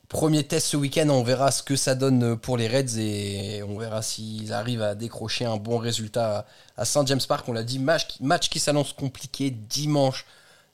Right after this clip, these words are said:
dix-sept heures trente. C'est la fin de ce podca-, de ce podcast. Ouais, je bafouille, il est temps qu'on arrête.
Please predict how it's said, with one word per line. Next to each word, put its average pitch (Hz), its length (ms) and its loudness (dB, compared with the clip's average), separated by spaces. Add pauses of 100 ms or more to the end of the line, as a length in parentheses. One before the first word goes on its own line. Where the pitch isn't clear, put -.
dix-sept 123 420 -2
heures 139 120 0
trente. - 580 2 (400)
C'est - 240 0
la 170 120 8
fin 175 300 6
de 143 200 2
ce - 120 -2
podca-, 151 360 -2
de 120 120 0
ce - 140 0
podcast. 160 500 -6
Ouais, 131 200 -4
je 117 120 -10
bafouille, 120 360 -6
il 110 80 -6
est 110 100 -10
temps 160 80 -4
qu'on 139 200 0
arrête. 143 380 0